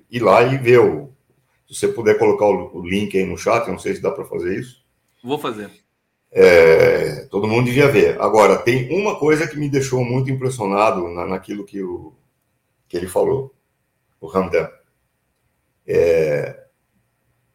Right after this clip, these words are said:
Speaker 1: a Palestina, nós que estamos vendo de fora,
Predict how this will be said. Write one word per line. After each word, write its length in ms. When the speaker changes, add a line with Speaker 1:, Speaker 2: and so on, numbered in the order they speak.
Speaker 1:
a 80
Palestina, 680
nós 300
que 80
estamos 260
vendo 160
de 80
fora, 460